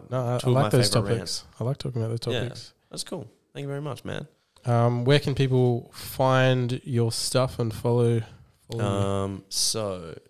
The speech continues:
Speaker 2: they can find my art on my Instagram, so at Lee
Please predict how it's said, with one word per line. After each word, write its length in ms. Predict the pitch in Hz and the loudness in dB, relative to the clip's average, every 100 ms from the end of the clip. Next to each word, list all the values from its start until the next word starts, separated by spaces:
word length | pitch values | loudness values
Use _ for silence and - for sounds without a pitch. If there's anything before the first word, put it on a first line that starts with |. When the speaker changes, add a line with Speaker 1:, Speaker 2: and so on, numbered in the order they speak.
| _ _ _ _ _ - | _ _ _ _ _ -4
Speaker 2:
they 160 | 120 | -2
can 140 | 131 117 | -2 -4
find 360 | 123 120 120 | -4 -2 -4
my 220 | 110 107 107 | -4 -6 -6
art 340 | 98 98 - | -6 -8 -10
on 360 | 98 98 95 95 | -10 -10 -12 -12
my 160 | 95 | -12
Instagram, 360 | 78 107 131 143 | -12 -12 -12 -10
so 80 | - | -8
at 220 | 101 - | -10 -10
Lee 200 | 98 95 | -10 -12